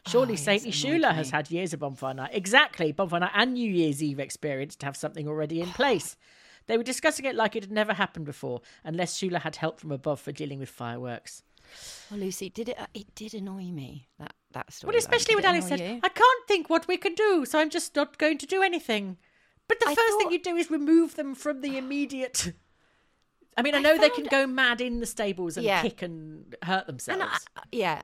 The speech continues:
Speaker 2: and obviously it's, I, I know that I, I'm not a massive fireworks night fan, but, and it is, I know it's really upsetting for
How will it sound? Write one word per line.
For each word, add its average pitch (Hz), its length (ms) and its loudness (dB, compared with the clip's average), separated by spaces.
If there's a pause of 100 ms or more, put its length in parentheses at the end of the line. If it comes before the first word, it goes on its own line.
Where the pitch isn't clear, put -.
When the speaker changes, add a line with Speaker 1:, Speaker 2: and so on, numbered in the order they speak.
(100)
Speaker 2:
and 370 100 -2 (160)
obviously 381 440 -4
it's, - 140 -10 (280)
I, 311 300 -2 (300)
I 320 120 2
know 320 380 2
that 202 180 -6
I, 247 200 2
I'm 208 180 0
not 381 140 -4
a - 40 0
massive 165 520 -4
fireworks 151 720 -4
night 139 320 -8 (260)
fan, - 480 -2 (140)
but, - 160 -6
and 240 140 2
it - 100 -4
is, 285 160 -6
I 277 100 -4
know 262 240 -4
it's - 160 -8
really 226 400 -6
upsetting 180 580 -10
for 160 280 -4